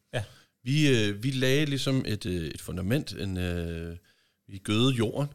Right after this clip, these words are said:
Speaker 1: Mhm.
Speaker 2: og så derfra, så hoppede folk ellers på med popkulturreferencer. Hele ideen om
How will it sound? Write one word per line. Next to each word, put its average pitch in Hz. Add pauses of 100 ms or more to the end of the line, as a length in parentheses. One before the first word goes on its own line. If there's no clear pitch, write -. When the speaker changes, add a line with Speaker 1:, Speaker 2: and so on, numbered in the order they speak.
(200)
Speaker 1:
Mhm. 110 (120)
Speaker 2:
og 113
så -
derfra, 135
så 143 (320)
hoppede 110
folk -
ellers 95
på 135
med 117
popkulturreferencer. 123
Hele 135
ideen 139
om 98